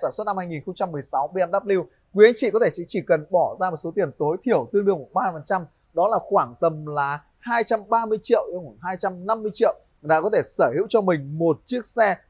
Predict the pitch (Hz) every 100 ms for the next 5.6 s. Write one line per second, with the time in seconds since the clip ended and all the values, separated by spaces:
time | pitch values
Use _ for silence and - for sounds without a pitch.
0 | _ 190 226 226 220 240 226 220 - _
1 | - 247 247 214 208 165 - _ 170 185
2 | 247 233 - _ _ 175 196 - 226 151
3 | 160 202 185 254 - 202 151 208 269 _
4 | _ 117 135 127 202 214 185 180 180 190
5 | - 175 156 160 151